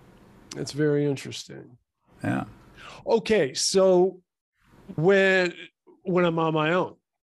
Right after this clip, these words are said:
Speaker 1: and that situation repeats itself, what am I supposed to do?
Speaker 2: So ignore the words, take a moment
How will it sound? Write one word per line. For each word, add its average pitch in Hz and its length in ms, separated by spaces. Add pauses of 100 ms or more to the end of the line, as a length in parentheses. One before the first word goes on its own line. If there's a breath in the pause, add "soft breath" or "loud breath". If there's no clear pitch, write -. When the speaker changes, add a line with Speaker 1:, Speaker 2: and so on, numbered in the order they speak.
(180)
Speaker 1:
and 165 540
that 160 180
situation 151 720
repeats 170 560
itself, 123 800 (460)
what 160 180
am 208 80
I 233 100
supposed 226 480
to 240 60
do? 247 260 (1300 soft breath)
Speaker 2:
So 147 600 (340)
ignore 117 320
the 180 80
words, 160 460 (1120)
take 139 240
a 185 60
moment 170 460